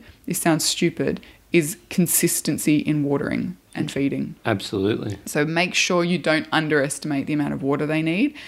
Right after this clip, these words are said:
Speaker 1: With things, really easy things to grow, like leafy greens, it's hard to overwater them. You'd have to try really hard to overwater them.
Speaker 2: Yeah.
Speaker 1: Yeah, and I think just consistency in that. So once you've got the position right,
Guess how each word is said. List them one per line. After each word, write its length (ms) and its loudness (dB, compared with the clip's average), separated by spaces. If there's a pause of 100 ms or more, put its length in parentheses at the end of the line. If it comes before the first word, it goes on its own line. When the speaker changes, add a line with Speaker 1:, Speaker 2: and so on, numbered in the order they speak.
(240)
Speaker 1:
With 120 2
things, 320 2
really 300 4
easy 360 4
things 200 4
to 80 -2
grow, 260 2
like 200 2
leafy 280 2
greens, 540 0 (300)
it's 140 0
hard 440 2
to 120 -2
overwater 540 0
them. 220 -8 (240)
You'd 140 2
have 140 0
to 60 -4
try 220 2
really 400 2
hard 360 -2
to 80 -4
overwater 480 -2
them. 240 -4
Speaker 2:
Yeah. 280 -4 (260)
Speaker 1:
Yeah, 280 0 (100)
and 140 0
I 60 2
think 260 -2
just 180 -6
consistency 680 0
in 300 0
that. 220 0
So 120 2
once 220 2
you've 100 2
got 140 2
the 60 -2
position 580 2
right, 360 2